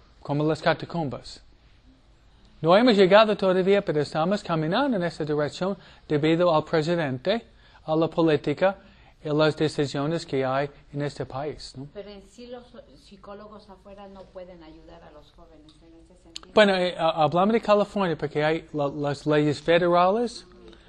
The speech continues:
Speaker 1: las leyes estatales. En otros estados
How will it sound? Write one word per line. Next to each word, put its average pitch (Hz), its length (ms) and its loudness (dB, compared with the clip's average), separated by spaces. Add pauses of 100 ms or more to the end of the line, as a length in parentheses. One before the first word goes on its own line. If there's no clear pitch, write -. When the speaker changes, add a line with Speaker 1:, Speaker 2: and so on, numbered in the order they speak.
(320)
Speaker 1:
las 156 260 2
leyes 175 340 2
estatales. 127 800 -6 (640)
En 160 60 0
otros 208 300 2
estados 139 720 2